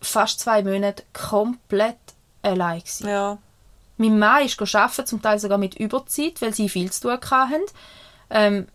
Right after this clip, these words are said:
Speaker 1: meine Eltern sind die einzigen gewesen, die uns besucht haben und die sind auch am Arbeiten gewesen. Die
Speaker 2: Mhm.
Speaker 1: haben wir vielleicht einmal in der Woche gesehen. Und den Rest von der Zeit bin ich daheim gsi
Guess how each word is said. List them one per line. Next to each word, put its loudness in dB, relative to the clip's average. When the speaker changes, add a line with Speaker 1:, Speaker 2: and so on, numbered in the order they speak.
Speaker 1:
meine 0
Eltern 0
sind -4
die -2
einzigen 0
gewesen, -8
die 0
uns -2
besucht 0
haben 0
und -2
die -6
sind -2
auch 2
am -2
Arbeiten 0
gewesen. -4
Die -2
Speaker 2:
Mhm. 0
Speaker 1:
haben 0
wir -2
vielleicht -4
einmal 2
in -2
der -6
Woche -6
gesehen. -2
Und -4
den -6
Rest 0
von -2
der -4
Zeit 0
bin -2
ich 0
daheim -2
gsi -4